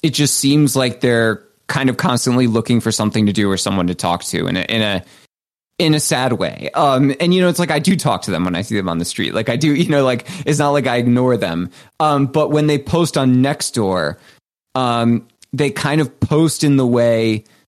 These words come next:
I imagine they would talk to someone if someone was there to talk to. Um,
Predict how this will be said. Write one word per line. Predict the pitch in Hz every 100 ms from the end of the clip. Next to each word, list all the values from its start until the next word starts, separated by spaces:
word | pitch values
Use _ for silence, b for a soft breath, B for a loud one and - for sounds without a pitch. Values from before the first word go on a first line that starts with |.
| _ _ -
I | 127
imagine | 123 117 120 135 139 131 135 127
they | 120
would | 110 110 98
talk | - - 139 143
to | - 127
someone | - 113 104 98 90 90 -
if | -
someone | - 98 98 98 95
was | 87 85
there | 90 85
to | 80 82
talk | - 82 -
to. | - - 50 - b b _ _ _ _
Um, | 101 107 101 98 95 92